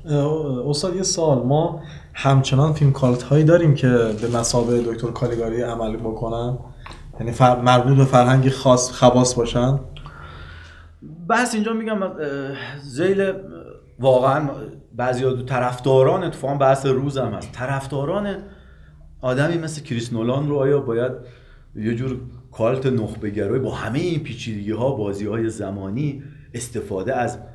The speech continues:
Speaker 2: علم نو، حتی جای علم مدرن و علم کلاسیک، واقعاً در، اه، بارهٔ سینمای نولان چی می‌شه گفت؟ خودش فتح باب، اه، دریچه باز می‌کنه به یه بحث گسترده،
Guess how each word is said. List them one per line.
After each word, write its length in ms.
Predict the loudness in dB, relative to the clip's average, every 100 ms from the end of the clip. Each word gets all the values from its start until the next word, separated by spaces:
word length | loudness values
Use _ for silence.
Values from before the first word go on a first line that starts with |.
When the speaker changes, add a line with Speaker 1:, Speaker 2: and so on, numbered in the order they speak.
| -20 -20 _ -20 -2
Speaker 2:
علم 540 | 2 2 2 -2 -4 -10 -20 -20 -20 -20 -6
نو، 500 | 0 4 4 2 -2
حتی 380 | -4 -4 -4 -4
جای 260 | -2 0 2
علم 200 | 0 -2
مدرن 500 | -4 -2 0 0 -2
و 40 |
علم 280 | -4 -2 -4
کلاسیک، 600 | -4 -6 -6 -8 -12 -12 -16 -20 -20 _ -20 -20 _ -18 0
واقعاً 320 | 2 2 0
در، 200 | 0 -2
اه، 60 | -4 -6 -8 -6 -6 -6 -8 -10 -12 -16 -6
بارهٔ 260 | 0 2 2
سینمای 480 | 0 -2 -2 -2 -2
نولان 360 | 0 0 0
چی 120 | -2
می‌شه 280 | -4 -4 -6
گفت؟ 200 | -6 -6
خودش 240 | -4 -6 -8
فتح 380 | -6 -4 -4
باب، 300 | -2 0 2 0 -2 -8 -16 -20 -20 -10
اه، 220 | -6 -4
دریچه 480 | -6 -4 -4 -4 -2
باز 260 | 0 -2 -2
می‌کنه 280 | -6 -8
به 80 | -6
یه 80 | -4
بحث 300 | -2 -4 -4
گسترده، 720 | -8 -10 -8 -8 -6 -6 -6